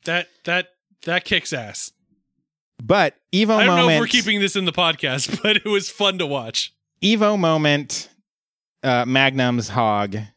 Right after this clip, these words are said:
Speaker 2: is gonna be even more outlandish. Uh, it'll live, it'll live in infamy.
Speaker 1: It'll live in infamy forever.
Speaker 2: Evo moment sixty-nine. So anyways.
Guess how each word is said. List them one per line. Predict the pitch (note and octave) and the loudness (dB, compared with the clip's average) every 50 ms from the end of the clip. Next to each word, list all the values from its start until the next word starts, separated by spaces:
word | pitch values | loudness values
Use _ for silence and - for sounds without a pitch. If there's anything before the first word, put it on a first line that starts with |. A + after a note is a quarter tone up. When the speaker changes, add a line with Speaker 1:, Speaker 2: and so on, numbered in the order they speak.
| _ _ - | _ _ -2
Speaker 2:
is | A2 A2 A2 A2 A2 A2+ A2+ A2+ G#2+ C3 | -2 0 2 2 0 0 -2 -4 -4 -4
gonna | - C3 B2 B2+ | -2 -2 0 0
be | B2 B2+ B2 B2+ C3+ | 0 0 0 2 2
even | C3 C3 C3+ | 0 0 0
more | C3 C3 C3 C3+ C#3 | 0 0 0 2 2
outlandish. | C#3+ B2+ C3+ C#3+ D3+ F3+ D#3+ A#2 G2 G2 - - - - - - - | 0 0 0 0 0 0 0 0 -2 -4 -4 -8 -12 -16 -18 -16 -10
Uh, | G#2+ G#2 G2+ G2+ G2+ G2+ G2+ G2+ G#2 G#2 G#2+ | -6 -4 -2 -2 0 0 0 0 -2 -2 0
it'll | B2 C3+ D3 D3 | 0 0 0 2
live, | C#3+ C#3+ D3 C#3 A2+ G#2+ - - - | 2 2 2 0 -2 -6 -14 -8 -4
it'll | B2+ C#3+ D3 C#3 | -2 0 0 2
live | B2+ C3 C3 B2+ A#2 | 2 2 2 0 0
in | B2 | -2
infamy. | A#2 A#2 A#2 G3+ F3+ | -2 2 4 4 4
Speaker 1:
It'll | F3+ F3 | 4 4
live | F#3 G3 G#3 G3 G#3+ | 2 2 2 2 2
in | G3+ | 0
infamy | G3+ G#3 G3+ - - F3 E3 D3+ D3 C#3 | 0 0 -2 -2 -4 -4 -2 -2 -2 -4
forever. | - - E3 D#3 D3+ C#3+ C3 B2 A#2 B2+ C3+ - - - - _ _ _ _ _ - | -4 -4 -2 -2 -2 -2 -2 -4 -6 -8 -8 -10 -14 -20 -20 _ _ _ _ _ 0
Speaker 2:
Evo | D#3+ E3 E3 F#3 F3 | 0 2 2 2 2
moment | E3+ E3 D#3+ D#3 D#3 D3 D3 - _ - | 2 2 2 2 2 2 0 -2 _ -6
sixty-nine. | - - C3+ - - - A#2+ G#2+ G2 F2+ F#2 F#2+ G#2+ G#2+ | -4 -4 -4 -4 -4 -2 -2 -2 -2 -2 -4 -8 -12 -8
So | - - F#3+ | -4 -2 0
anyways. | F#3+ A3+ G3 D3 A#2 G2 F2 - - - | 0 2 2 2 0 -2 -4 -6 -10 -14